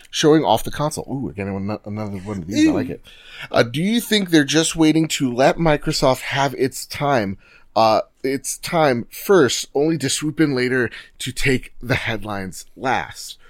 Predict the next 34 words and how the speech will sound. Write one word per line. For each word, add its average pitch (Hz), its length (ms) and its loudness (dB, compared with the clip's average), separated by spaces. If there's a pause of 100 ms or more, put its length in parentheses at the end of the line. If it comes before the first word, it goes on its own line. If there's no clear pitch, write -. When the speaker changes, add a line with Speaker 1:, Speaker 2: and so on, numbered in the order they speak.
(240)
Speaker 1:
Or 175 280 8
is 135 200 2
there 127 120 4
another 139 400 2
reason 107 520 -6
they 104 180 -2
might 123 240 -2
be 120 120 -4
holding 107 360 -6
back 104 380 -4 (260)
on 101 120 -6
showing 92 280 -4
off 90 220 -8
the 90 80 -8
hardware?" 80 520 -10 (260)
So - 160 -6
this 120 140 -6
is 113 100 -8
me 113 360 -6 (920)
not 131 180 4
realizing 123 540 0
I 98 100 -2
put 127 200 -8
that 107 180 -4
question 123 440 -6
earlier 117 300 -6
before 123 400 -8
in 117 140 -8
the 107 80 -12
show, 160 240 0
but 160 440 0 (320)
Speaker 2:
No 226 140 -2
biggie. 196 80 -2
Speaker 1:
Kyle, 170 320 0